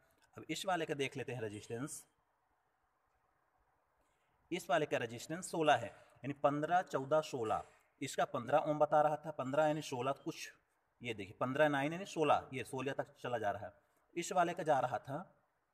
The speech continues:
इस वाले का जा रहा है चौदह पॉइंट फ़ोर और इस वाले का जा रहा है पन्द्रह पॉइंट नाइन। चौदह, पन्द्रह के आसपास हमारे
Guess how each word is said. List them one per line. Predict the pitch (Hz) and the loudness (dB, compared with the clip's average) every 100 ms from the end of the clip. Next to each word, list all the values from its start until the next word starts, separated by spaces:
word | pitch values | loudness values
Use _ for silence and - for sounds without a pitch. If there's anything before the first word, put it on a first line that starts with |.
| _ _ _ _ _ _ _ _ _ _ _ - _ _ _ _ _ _ _ _ _ _ _ _ _ _ _ _ _ 147 | _ _ _ _ _ _ _ _ _ _ _ -20 _ _ _ _ _ _ _ _ _ _ _ _ _ _ _ _ _ -10
इस | 147 151 | -4 4
वाले | 147 156 | 4 4
का | 160 | 2
जा | 143 139 | 4 4
रहा | 165 | 2
है | - | -2
चौदह | 147 127 156 | -2 4 2
पॉइंट | 156 147 160 165 | 4 0 0 -4
फ़ोर | 123 131 156 - _ _ _ _ _ _ _ _ | -4 -2 -4 -8 _ _ _ _ _ _ _ _
और | 107 - _ - | -14 -14 _ -12
इस | 208 277 160 | -10 -2 0
वाले | 135 127 | 2 0
का | 131 | 0
जा | 120 113 | 2 2
रहा | 120 104 | -2 -6
है | 143 226 - _ _ _ _ _ _ _ _ _ _ _ _ | -6 -8 -12 _ _ _ _ _ _ _ _ _ _ _ _
पन्द्रह | 135 143 160 | 0 2 2
पॉइंट | 156 127 170 | 2 0 0
नाइन। | 180 131 104 - _ _ | 0 -2 -4 -14 _ _
चौदह, | 170 170 220 | -2 0 -2
पन्द्रह | 190 170 180 | -2 -2 -2
के | 185 208 | -2 -2
आसपास | 127 120 - 165 - | 0 0 0 -2 -2
हमारे | 139 143 | -4 -4